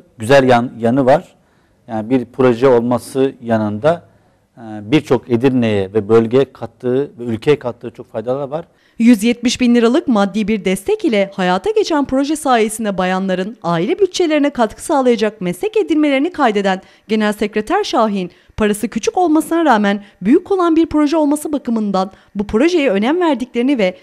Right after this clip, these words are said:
Speaker 2: oda başkanını tebrik ettiğini söyledi.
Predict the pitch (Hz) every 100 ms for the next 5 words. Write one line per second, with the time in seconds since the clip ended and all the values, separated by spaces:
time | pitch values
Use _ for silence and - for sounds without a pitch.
0 | _ - 196 302 381 320 - 349 349 359
1 | 359 359 359 359 349 339 170 165 196 190
2 | 220 160